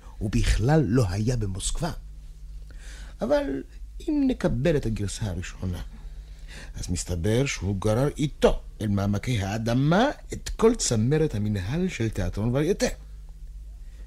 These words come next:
ואם את הגרסה השנייה, יוצא שהנהלת התיאטרון האומלל הזה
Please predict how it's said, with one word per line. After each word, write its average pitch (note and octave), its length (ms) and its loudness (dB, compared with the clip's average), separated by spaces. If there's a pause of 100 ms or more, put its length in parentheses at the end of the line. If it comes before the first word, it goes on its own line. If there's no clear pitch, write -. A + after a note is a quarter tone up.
(120)
ואם G2+ 440 0
את - 120 -4
הגרסה C#2+ 440 -6
השנייה, B2+ 640 0 (840)
יוצא G2 600 -2
שהנהלת D#2+ 520 -6
התיאטרון F2 540 -2
האומלל F2 540 0
הזה D#2 320 -4